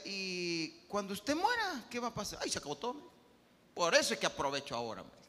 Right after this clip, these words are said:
Ese es el pensamiento de los que no creen, ¿no? Nosotros no,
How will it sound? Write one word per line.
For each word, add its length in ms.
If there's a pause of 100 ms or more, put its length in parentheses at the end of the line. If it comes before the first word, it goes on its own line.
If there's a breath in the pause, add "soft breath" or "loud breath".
(680)
Ese 260
es 40
el 120
pensamiento 680
de 80
los 140
que 120
no 120
creen, 280 (180)
¿no? 200 (440 loud breath)
Nosotros 440
no, 260